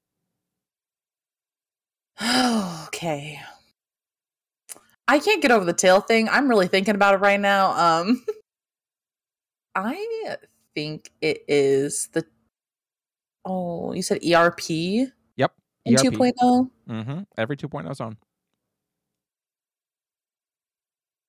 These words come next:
Speaker 1: I'm gonna go with the first one. I don't remember what it was.
Speaker 2: Uh, the brothel for four
Speaker 1: Brothel.
Speaker 2: years?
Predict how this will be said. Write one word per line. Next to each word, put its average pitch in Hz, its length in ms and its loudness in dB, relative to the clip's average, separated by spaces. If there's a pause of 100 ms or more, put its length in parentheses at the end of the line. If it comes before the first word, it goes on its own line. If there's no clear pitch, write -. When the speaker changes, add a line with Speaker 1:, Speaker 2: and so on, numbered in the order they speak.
(720)
Speaker 1:
I'm 202 80 2
gonna 294 220 4
go 427 140 2
with 202 120 0
the - 80 -2
first - 340 -2
one. 208 220 0 (180)
I 202 40 -2
don't 339 160 -8
remember 165 300 -4
what - 140 -4
it - 160 -10
was. - 480 -10 (160)
Speaker 2:
Uh, 107 160 -2
the 104 100 -10
brothel 117 480 -6 (100)
for 151 80 -14
four 160 180 -8
Speaker 1:
Brothel. 156 160 2
Speaker 2:
years? 190 120 -8